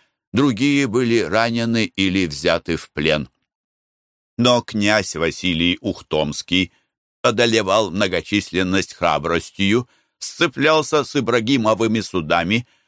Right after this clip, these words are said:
разил неприятелей ослопом и топил их в реке.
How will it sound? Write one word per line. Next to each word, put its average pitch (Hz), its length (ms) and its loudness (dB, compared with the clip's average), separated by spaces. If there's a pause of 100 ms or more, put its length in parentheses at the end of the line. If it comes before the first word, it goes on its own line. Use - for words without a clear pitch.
разил 143 440 0
неприятелей 110 840 0
ослопом 101 840 -2 (240)
и 131 120 2
топил 107 520 0
их 117 160 0
в 90 80 -8
реке. 90 400 -2